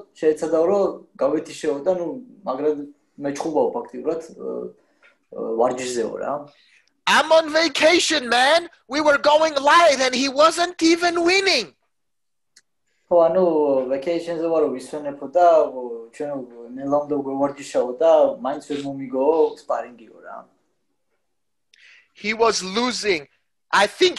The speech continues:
Speaker 2: he's Armenian or something. He's got some hot blood.
Speaker 1: აგევა უგებდიო რა სპარინგსო და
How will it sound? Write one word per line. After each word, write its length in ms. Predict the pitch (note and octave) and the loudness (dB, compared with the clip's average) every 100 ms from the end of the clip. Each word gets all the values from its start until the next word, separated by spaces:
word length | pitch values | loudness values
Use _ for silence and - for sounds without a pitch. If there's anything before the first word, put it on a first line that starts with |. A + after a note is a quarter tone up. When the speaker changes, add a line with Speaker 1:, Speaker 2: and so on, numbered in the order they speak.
| C#4 | -2
Speaker 2:
he's 160 | C4 A#3+ | 0 2
Armenian 800 | A3+ A3 A3+ C4 B3+ A3 F#3+ E3+ | 2 2 2 4 4 2 2 2
or 60 | D#3+ | 0
something. 480 | - E3 D#3+ D#3+ C#3+ - | 0 -2 -2 -8 -8 -12
He's 220 | G3 F#3 | -10 -4
got 200 | - G3 - | 0 0 0
some 140 | F3+ E3 | -4 -4
hot 400 | - G#3+ G3+ - - E3+ | -4 0 0 -2 -10 2
blood. 400 | F#3+ F3 A2+ - - _ _ _ _ _ _ _ _ _ _ | 4 4 2 -6 -20 _ _ _ _ _ _ _ _ _ _
Speaker 1:
აგევა 420 | A#2+ C3+ C#3+ D3+ D#3+ C#3+ | -6 0 6 6 6 2
უგებდიო 500 | D3+ E3+ D#3+ C3+ A2+ | 0 -2 -2 -2 -2
რა 180 | A2+ B2+ C#3 | -2 -4 -6
სპარინგსო 420 | C#3+ C3 C3 C#3 B2+ | -4 -6 -8 -12 0
და 160 | E3+ | 4